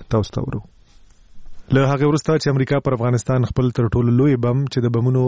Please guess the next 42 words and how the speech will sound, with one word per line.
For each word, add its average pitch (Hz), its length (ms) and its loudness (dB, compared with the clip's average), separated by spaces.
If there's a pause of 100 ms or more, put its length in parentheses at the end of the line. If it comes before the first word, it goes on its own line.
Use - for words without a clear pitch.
(140)
مور 135 260 4
ورته 113 240 0
ویل 107 220 -2
کیږي، 117 420 0
وغورځاوه، 127 480 2 (560)
د 139 120 2
جنوبي 151 280 2
اسیا 151 280 0
د 131 100 -4
چارو 143 240 4
امریکایي 135 380 0
شنونکو 135 440 0
د 117 80 0
افغانستان 117 460 0
او - 80 -2
پاکستان 117 440 0
د 107 100 2
حالاتو 113 380 0
جاج 131 240 2
اخیستلو 113 380 -2
په 117 100 0
موخه 127 320 -2
د 113 220 0
بحثونو 117 400 0 (160)
یوه 110 180 2 (280)
لړۍ 107 520 -2
پیل 104 220 0
کړې. 95 200 -4 (540)
دا 135 80 2
په 123 120 2
داسې 139 200 -2
حال 143 140 -2
کې 143 100 0
ده 139 80 0
چې 131 80 0
د 123 140 0
امریکایي 123 340 0
ولسمشر 123 460 -2
ډونالډ 110 260 0
ټرمپ 135 300 0
اداره 117 260 0
وایي، 135 240 0